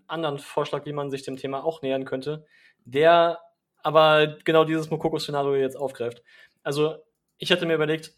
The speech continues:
dass eines der Probleme, die wir halt haben, ist, dass es in Deutschland oder im europäischen Fußball generell halt nicht dieses College-System gibt, das unter dem Profisport liegt. Also in Amerika ist es ja so, dass die ganze Nachwuchsarbeit quasi von den Colleges und Universities gemacht wird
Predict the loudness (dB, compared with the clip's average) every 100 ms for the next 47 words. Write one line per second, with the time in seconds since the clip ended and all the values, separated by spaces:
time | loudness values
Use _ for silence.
0 | _ -8 -8 _ -4 -2 -4 -6 -2 0
1 | 2 0 -4 -4 -2 -2 -6 -6 -8 -8
2 | -8 -8 -4 -4 -2 -6 -8 -4 -2 0
3 | -2 -2 -2 -4 -6 -8 -10 -4 -4 -2
4 | -2 -2 -4 -8 -8 -10 -6 -4 -4 -4
5 | -12 -8 -6 -8 -12 _ -4 -4 -8 _
6 | _ -8 -6 -2 -2 -2 -4 -8 -6 -6
7 | -4 -6 -6 -6 -4 -4 -8 -8 -6 -4
8 | -6 -6 -8 -4 -4 -4 -8 -8 -8 -8
9 | -6 -6 -6 -8 -8 -6 -6 -6 -10 -14
10 | -8 -6 -6 -8 -14 -18 _ -8 -6 -6
11 | -10 -16 -12 -12 -10 -8 -10